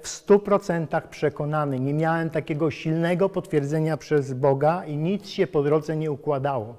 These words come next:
Nie mogłem znaleźć przedszkola dla Samuela, nie mogłem, y, znaleźć szkoły dla Noemi,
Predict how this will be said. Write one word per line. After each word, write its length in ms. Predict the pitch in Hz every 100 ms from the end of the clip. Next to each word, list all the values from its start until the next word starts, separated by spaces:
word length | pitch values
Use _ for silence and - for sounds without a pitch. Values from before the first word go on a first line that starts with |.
| - - -
Nie 100 | 170
mogłem 340 | 165 160 160 151
znaleźć 340 | 156 165 160
przedszkola 580 | - 143 131 - 165 185
dla 140 | 185
Samuela, 640 | 180 185 180 185 185 202 208 - - - - - _ _ -
nie 80 | 156
mogłem, 680 | 165 156 160 160 160 160 165 156
y, 260 | 151 147
znaleźć 420 | 135 151 147 143 -
szkoły 520 | - 156 156 170 165
dla 220 | 160 165
Noemi, 540 | 170 170 175 196 220